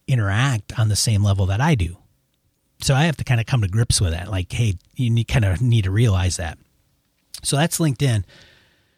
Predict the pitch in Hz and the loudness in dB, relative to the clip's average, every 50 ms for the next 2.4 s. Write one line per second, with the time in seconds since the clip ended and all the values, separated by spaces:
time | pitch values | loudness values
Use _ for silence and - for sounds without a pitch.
0 | _ _ _ _ _ - - 175 190 208 196 165 - 170 151 139 135 135 143 147 | _ _ _ _ _ -4 -2 0 0 2 2 0 0 0 0 0 0 2 2 2
1 | 147 147 139 147 151 156 147 139 127 120 117 113 - - 120 110 110 - - - | 2 2 2 2 2 2 2 2 2 2 0 0 0 0 0 0 0 0 0 0
2 | 113 104 104 - - - 127 107 | 0 0 0 -2 -2 -2 -2 -2